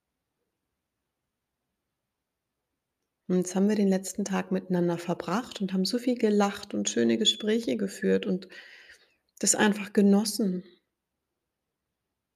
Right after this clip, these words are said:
Mit diesem kleinen Schatten, dass wir am nächsten Tag alle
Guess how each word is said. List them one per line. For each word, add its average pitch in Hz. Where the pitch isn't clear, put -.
Mit 226
diesem 185
kleinen 185
Schatten, 185
dass -
wir 190
am 175
nächsten 185
Tag 170
alle 185